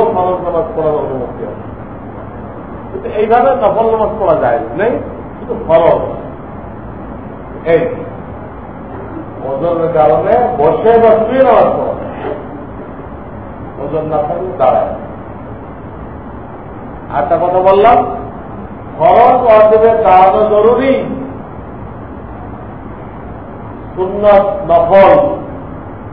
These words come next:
এসব নামাজে দাঁড়াইলে আল্লাহ তাআলা পুরোপুরি সওয়াব দেন, কোনো ওজন নেই, সুস্থ মানুষ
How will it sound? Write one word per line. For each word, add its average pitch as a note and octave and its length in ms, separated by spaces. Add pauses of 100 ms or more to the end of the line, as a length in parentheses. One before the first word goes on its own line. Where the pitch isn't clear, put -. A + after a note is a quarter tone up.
(380)
এসব F#3+ 360
নামাজে D#3 480 (120)
দাঁড়াইলে D#3 560 (200)
আল্লাহ D3 320
তাআলা D3 300
পুরোপুরি D#3 520
সওয়াব F3 300
দেন, G#3+ 220 (1700)
কোনো G#3 260
ওজন F3+ 360
নেই, D3+ 220
সুস্থ F#3 340
মানুষ C3 300